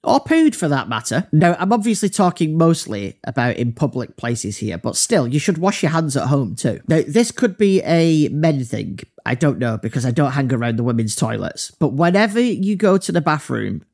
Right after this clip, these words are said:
in a public place, in a public toilet, and you will find there are always going to be people in there, and unfortunately, it's a lot of people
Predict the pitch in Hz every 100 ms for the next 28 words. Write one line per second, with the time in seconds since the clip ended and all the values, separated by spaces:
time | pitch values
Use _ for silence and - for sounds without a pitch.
0 | _ 127 151 - 214 202 - - 131 117
1 | 131 143 170 175 190 - 147 113 117 117
2 | - _ _ 131 123 113 113 110 - _
3 | - 135 135 127 120 - 180 147 123 -
4 | - 117 117 113 - - 165 196 202 202
5 | - 190 180 175 - 175 156 151 - -
6 | 170 - 110 107 - 208 208 156 120 120
7 | 120 _ _ _ _ - 139 135 254 254
8 | 190 160 135 135 - 143 175 180 170 -
9 | 165 160 117 113 123